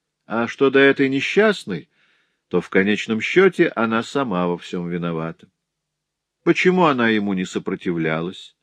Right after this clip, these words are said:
Не пришлось бы тогда совершать такого преступления, ужасного преступления, постыдного, позорного для всех, для всего нашего общества. И этот разбогатевший шляпник или старый ростовщик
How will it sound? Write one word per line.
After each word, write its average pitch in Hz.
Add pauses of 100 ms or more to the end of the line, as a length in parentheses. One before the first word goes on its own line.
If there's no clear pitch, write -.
(1000)
Не 165
пришлось 123
бы 139
тогда 143
совершать 139
такого 123
преступления, 117 (380)
ужасного 110
преступления, 113
постыдного, 127 (480)
позорного 131
для 131
всех, - (560)
для 104
всего 117
нашего 110
общества. 95 (800)
И 107
этот 127
разбогатевший 110
шляпник 110
или 92
старый 98
ростовщик -